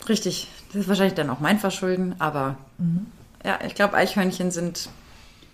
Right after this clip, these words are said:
Speaker 1: mies.
Speaker 2: Ja, ich
Speaker 1: Bei
Speaker 2: glaub auch.
Speaker 1: Delfinen ist es ja das Gleiche. Es heißt ja immer, Delfine sind, wir finden Delfine so süß und so, oh, sozial verträglich, bla, bla, bla.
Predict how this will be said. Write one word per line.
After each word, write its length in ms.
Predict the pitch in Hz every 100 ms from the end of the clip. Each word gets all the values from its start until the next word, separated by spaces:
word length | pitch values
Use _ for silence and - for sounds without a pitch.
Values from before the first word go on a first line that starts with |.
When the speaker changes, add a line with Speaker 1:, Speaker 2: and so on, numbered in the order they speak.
| - - -
Speaker 1:
mies. 240 | 175 185 208
Speaker 2:
Ja, 260 | 202 185
ich 200 | 202 185
Speaker 1:
Bei 120 | - 233
Speaker 2:
glaub 180 | 233 233
auch. 80 | 226
Speaker 1:
Delfinen 320 | 240 302 254
ist 100 | 277
es 160 | 285
ja 140 | 302 302
das 180 | 302 -
Gleiche. 540 | 339 440 - - 160 - - -
Es 100 | -
heißt 180 | 262 254
ja 60 |
immer, 160 | 226 247
Delfine 500 | 220 214 269 294 285
sind, 340 | 254 247 220
wir 140 | 214 311
finden 260 | 302 254 233
Delfine 340 | 233 247 233
so 100 | 226
süß 360 | 220 302 285 -
und 120 | 220
so, 220 | 214 208
oh, 160 | - 254
sozial 360 | 240 233 247 240
verträglich, 500 | 233 254 240 220 220
bla, 160 | 240
bla, 200 | 233 214
bla. 360 | 220 240 214 226